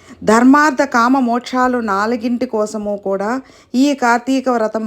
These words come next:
ఆచరించవలసి ఉంది. కుష్ఠుడైనా, దుర్మార్గరణ్య గతుడు అయినా, రోగి అయినా సరే విడవకుండా ఈ వ్రతాన్ని పాటించాలి. ఎటువంటి ఇబ్బందులు కలిగినా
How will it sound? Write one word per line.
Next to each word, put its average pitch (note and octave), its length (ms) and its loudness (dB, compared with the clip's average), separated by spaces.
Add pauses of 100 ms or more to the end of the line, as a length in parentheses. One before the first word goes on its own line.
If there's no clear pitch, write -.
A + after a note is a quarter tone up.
(120)
ఆచరించవలసి G3+ 800 -6
ఉంది. F3 240 -10 (1600)
కుష్ఠుడైనా, C#4 760 2 (540)
దుర్మార్గరణ్య C4 880 0 (100)
గతుడు A3 360 -2
అయినా, G#3 260 -8 (220)
రోగి A#3+ 340 -2
అయినా A3+ 260 -4 (140)
సరే F#3 180 -6 (600)
విడవకుండా B3+ 680 2 (320)
ఈ A#3+ 60 -2 (140)
వ్రతాన్ని B3 520 -2
పాటించాలి. G3 640 -6 (440)
ఎటువంటి D4+ 500 0 (120)
ఇబ్బందులు C4 480 0
కలిగినా G#3+ 360 -4